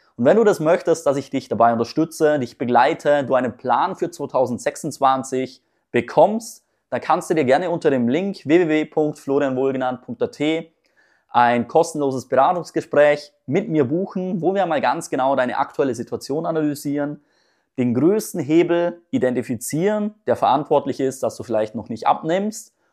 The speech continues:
und wir erstellen dann einen Plan für zweitausendsechsundzwanzig.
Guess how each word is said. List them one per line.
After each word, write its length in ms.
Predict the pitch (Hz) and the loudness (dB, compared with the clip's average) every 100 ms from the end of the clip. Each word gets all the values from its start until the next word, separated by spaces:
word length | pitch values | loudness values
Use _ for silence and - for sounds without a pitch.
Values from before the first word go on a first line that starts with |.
| _ | _
und 300 | 165 196 208 - | -2 -2 -2 -2
wir 140 | 131 | 0
erstellen 380 | 123 - 139 151 | 0 2 0 2
dann 200 | 131 131 | -2 -2
einen 240 | 117 110 | -6 -8
Plan 460 | 101 110 113 120 120 | -4 0 2 0 -4
für 160 | _ 110 | _ -12
zweitausendsechsundzwanzig. 1400 | - 113 110 110 117 131 - 120 - 101 - - _ _ | -12 -6 -2 -2 0 0 0 -4 -4 -8 -8 -14 _ _